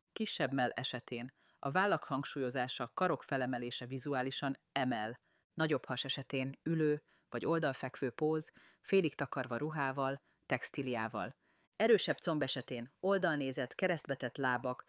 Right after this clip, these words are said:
vagy enyhe térthajlítás kiemeli az izomkontúrt. Tükörgyakorlat. Próbálj ki öt testhelyzetet, és fotózd le őket azonos fényben.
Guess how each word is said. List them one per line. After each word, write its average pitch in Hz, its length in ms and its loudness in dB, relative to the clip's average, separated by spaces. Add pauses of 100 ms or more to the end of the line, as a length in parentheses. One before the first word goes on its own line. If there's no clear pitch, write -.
(140)
vagy 160 180 2
enyhe 160 260 2
térthajlítás 127 760 -2
kiemeli 131 420 -2
az 123 100 -2
izomkontúrt. 123 840 -6 (440)
Tükörgyakorlat. 131 1040 -2 (220)
Próbálj 175 380 4
ki - 220 -4
öt 156 220 0
testhelyzetet, 139 920 -6
és - 180 -6
fotózd 143 440 -4
le 135 120 2
őket 131 280 -2
azonos 139 440 -4
fényben. 123 540 -4